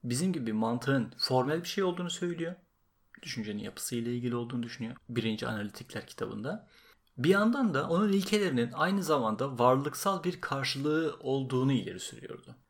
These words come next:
Yani günümüzde artık ikinci analitiklerde belirttiği düşünceler kabul görmüyor. Birinci analitiklerdeki düşünceleri yani mantığın düşünceyle ilgili olduğunu söylüyor sadece. Biz bunu böyle kabul ediyoruz bugün.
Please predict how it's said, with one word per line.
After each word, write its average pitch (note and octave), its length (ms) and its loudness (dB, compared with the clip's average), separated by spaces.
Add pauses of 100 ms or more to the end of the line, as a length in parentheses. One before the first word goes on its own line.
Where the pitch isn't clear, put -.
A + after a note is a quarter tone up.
(340)
Yani B2 120 -4
günümüzde D#3+ 460 0
artık C3+ 460 -2
ikinci C3+ 640 0 (480)
analitiklerde A#2 760 4
belirttiği G#2+ 480 -4
düşünceler A2 480 -4
kabul - 240 -8
görmüyor. E3+ 460 -2 (520)
Birinci D3 420 0
analitiklerdeki C3 920 -2
düşünceleri - 480 -6
yani G#2+ 280 -8 (400)
mantığın B2+ 600 -4 (480)
düşünceyle A#2 680 0
ilgili - 360 -12
olduğunu - 340 -14
söylüyor F#2 440 -14
sadece. - 440 -14 (680)
Biz A#2 140 -12
bunu A#2+ 180 -2
böyle A2 220 2
kabul - 240 -6
ediyoruz - 380 -10
bugün. - 160 -14